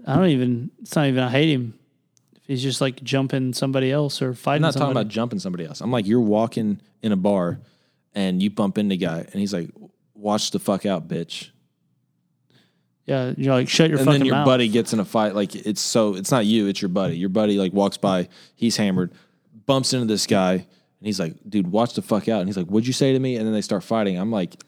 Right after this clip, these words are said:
Speaker 2: "Those guys fight." I, that's
Speaker 1: Yeah,
Speaker 2: not
Speaker 1: like,
Speaker 2: my
Speaker 1: in
Speaker 2: problem.
Speaker 1: that scenario right there, if it's just one-on-one, a good old-fashioned fight, like, you might just get your ass whooped. That's fine.
Speaker 2: Yeah.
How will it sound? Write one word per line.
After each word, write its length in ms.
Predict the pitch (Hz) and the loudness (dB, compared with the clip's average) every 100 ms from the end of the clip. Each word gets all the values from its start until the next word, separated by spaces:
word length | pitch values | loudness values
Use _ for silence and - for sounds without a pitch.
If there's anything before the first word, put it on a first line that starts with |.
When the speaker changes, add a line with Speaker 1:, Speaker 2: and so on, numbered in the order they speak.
| _ | _
Speaker 2:
"Those 300 | 92 127 160 | 0 2 4
guys 400 | 143 117 101 - - _ | 2 2 0 -4 -18 _
fight." 360 | - 110 82 - - _ | -6 -6 -6 -12 -20 _
I, 480 | 113 135 131 98 - | -4 0 0 -2 -4
that's 180 | 254 147 | -6 4
Speaker 1:
Yeah, 240 | 262 269 160 | 6 6 4
Speaker 2:
not 40 | 143 | 4
Speaker 1:
like, 180 | 147 117 | 4 4
Speaker 2:
my 120 | 120 | 4
Speaker 1:
in 80 | 180 | 6
Speaker 2:
problem. 180 | 147 104 156 | 4 6 6
Speaker 1:
that 240 | 220 247 | 4 2
scenario 520 | - 185 170 180 170 151 | 4 6 6 8 6 6
right 260 | 143 139 | 4 4
there, 460 | - 160 135 120 - _ _ _ _ _ _ - | 4 4 4 0 -6 _ _ _ _ _ _ -6
if 200 | 127 - | -4 2
it's 180 | 165 | 4
just 160 | 165 165 | 6 6
one-on-one, 920 | 123 147 190 202 185 175 190 202 208 | 6 6 8 6 4 6 6 6 4
a 80 | 170 | 0
good 180 | 135 170 | 4 6
old-fashioned 540 | 185 175 175 170 151 | 6 4 4 4 2
fight, 300 | - 170 175 | 4 4 4
like, 180 | 160 135 | 2 -2
you 140 | 135 156 | 2 6
might 200 | 208 190 | 6 6
just 200 | 160 - | 4 4
get 200 | 170 165 | 4 4
your 100 | 135 | 2
ass 280 | 123 131 - | 2 2 -2
whooped. 320 | - _ - _ | -12 _ -20 _
That's 200 | 160 175 | 2 4
fine. 320 | - 135 123 - - | 2 0 -2 -12 -8
Speaker 2:
Yeah. 200 | 98 | -6